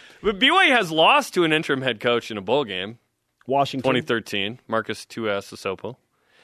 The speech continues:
Speaker 1: By the way, uh, Boise State this week. Read, uh, is it Beatsy? Beatsy? From my wife, "Please call it Boise and not Boise. Every time someone says it wrong, I have to hear there's no Z in Boise. Thank you for coming to my ted Talk."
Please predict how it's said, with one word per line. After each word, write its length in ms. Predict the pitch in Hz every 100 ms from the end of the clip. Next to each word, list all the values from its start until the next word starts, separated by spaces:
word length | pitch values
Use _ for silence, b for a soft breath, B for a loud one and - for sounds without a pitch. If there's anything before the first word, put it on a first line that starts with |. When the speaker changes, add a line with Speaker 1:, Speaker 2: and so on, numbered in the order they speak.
| b b
Speaker 1:
By 120 | 143 156
the 120 | 120
way, 240 | 113 107 -
uh, 240 | 117 117
Boise 240 | 113 120
State 200 | - 117 104
this 180 | -
week. 220 | 104 104 -
Read, 400 | 110 135 135 113
uh, 460 | 107 110 107 104 -
is 140 | 113 113
it 100 | 104
Beatsy? 480 | 143 190 - 240 - _ _ _ _ _ _ 139
Beatsy? 140 | - _ _ B B B B B
From 160 | - 202
my 100 | 180
wife, 220 | 135 104 -
"Please 240 | 214 226
call 260 | - 185 170
it 40 |
Boise 400 | 120 123 127 - 170
and 60 |
not 180 | 147 101
Boise. 420 | 101 90 101 156 _ _ _ -
Every 160 | 139 151
time 240 | 147 135
someone 260 | - 127 110
says 220 | 117 107
it 40 |
wrong, 240 | 95 101 123
I 60 |
have 120 | 123 -
to 100 | 101
hear 120 | 104
there's 280 | 104 104 104
no 140 | 110
Z 160 | 101 101
in 120 | 101
Boise. 420 | 92 92 - 131 - b b
Thank 140 | 110 110
you 40 |
for 60 | -
coming 260 | 120 120
to 120 | 110 117
my 100 | 107
ted 200 | 131 120
Talk." 160 | 92